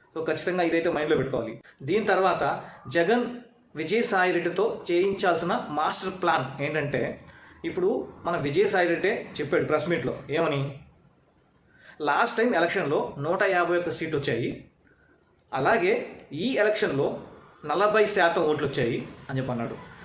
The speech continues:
అంటే ఎక్కడ మిస్టేక్ వచ్చింది, ఎక్కడ ఓడిపోయినట్టు? మన జనసేన ఏదైతే ఉందో ఆ జనసేన పార్టీ వల్లనే ఓడిపోయింది అని అయితే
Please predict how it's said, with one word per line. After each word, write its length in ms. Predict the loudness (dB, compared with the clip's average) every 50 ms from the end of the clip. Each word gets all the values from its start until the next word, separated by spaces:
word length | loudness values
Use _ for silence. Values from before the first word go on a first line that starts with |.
| -12 -8 -6
అంటే 520 | -4 0 2 2 4 4 4 2 0 -4 -10 -14 -16 -18 -20 -16 -10 -2 -2
ఎక్కడ 280 | -2 -2 0 2 4 4 4 4 4 4 2 0 -2 -4 -4 -6
మిస్టేక్ 280 | -6 -2 0 0 0
వచ్చింది, 440 | 0 -2 -4 -4 -4 -4 -4 -6 -8 -6 -6
ఎక్కడ 220 | -4 0 0 2
ఓడిపోయినట్టు? 760 | 2 2 2 2 2 2 0 0 0 -2 -2 -4 -4 -4 -4 -8 -14 -20 -20 -20 _ -20 -14
మన 200 | -12 -10 -10 -8 -4
జనసేన 600 | -2 -2 -2 -2 -2 0 0 2 2 0 -2 -2 -6 -4
ఏదైతే 380 | -2 0 0 0 0 0 0 -2
ఉందో 500 | 0 0 -2 0 0 0 0 -2 -10 -16 -20 -20 -20 -12 -6
ఆ 140 | -2 -2 -2
జనసేన 640 | 0 0 0 0 0 0 0 0 2 2 0 0 2 2
పార్టీ 280 | 2 2 2 0 -2
వల్లనే 500 | 0 0 0 0 0 0 0 -2 -4 -6 -12 -16 -12 -4
ఓడిపోయింది 880 | 0 0 2 2 2 2 0 0 0 0 -2 -2 -2 -2 -6 -10 -16 -20 _ -10 -6
అని 100 | -4 -4
అయితే 440 | -4 -2 0 -2 -2 -2 -4 -12